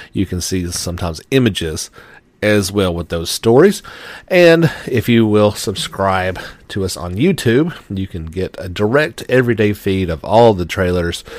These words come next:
that we talk about, in addition to some other things like a video version of this podcast if you would like to pretend to work and listen to this, um, as you're going about your day. Uh, <laughs> don't forget, give us a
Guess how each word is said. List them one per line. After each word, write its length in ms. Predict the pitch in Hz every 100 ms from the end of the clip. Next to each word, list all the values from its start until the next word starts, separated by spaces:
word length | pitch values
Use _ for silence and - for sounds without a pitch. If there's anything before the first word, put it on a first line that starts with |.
| - -
that 100 | -
we 60 | 90
talk 320 | - 131 -
about, 280 | 135 131 123
in 100 | 107
addition 280 | 101 - 90
to 100 | 90
some 180 | 85
other 160 | 87 92
things 320 | - 90 82
like 220 | 87 82
a 40 | 90
video 400 | 85 95 90 85
version 440 | 85 85 78 82 - - - - - -
of 220 | 120 110
this 220 | 95 98 -
podcast 640 | - 107 98 101 90 -
if 200 | 113 -
you 140 | 104
would 140 | 98 92
like 180 | 87 -
to 180 | -
pretend 420 | 92 90 110 90 85
to 180 | 82
work 500 | 82 117 151 131 - - - -
and 100 | 104
listen 260 | 104 101
to 120 | 92 92
this, 420 | 90 85 - - _ - - - -
um, 480 | 82 80 80 78 90
as 180 | 87 82
you're 60 |
going 180 | 82 76
about 280 | 76 71 -
your 80 | 73
day. 100 | 71 - - -
Uh, 200 | 101 - - 605 587 571
<laughs> 0 | - - - -
don't 160 | 196 143
forget, 180 | 139 127
give 160 | 131
us 120 | 117 120
a 340 | 107 98 90